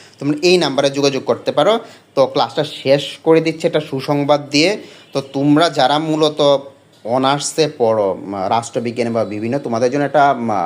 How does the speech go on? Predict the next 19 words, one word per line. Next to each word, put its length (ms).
কঠিন 400
বিষয় 260
হচ্ছে 420
অনার্স 580
সেকেন্ড 420
ইয়ারের 260
ইংলিশ, 320
এবং 240
এইটাতে 280
দেখা 180
যায় 140
অনেকেই 320
এক 340
চান্সে 220
পাস 240
করাটা 260
কষ্টকর 420
হয়ে 160
যায়। 180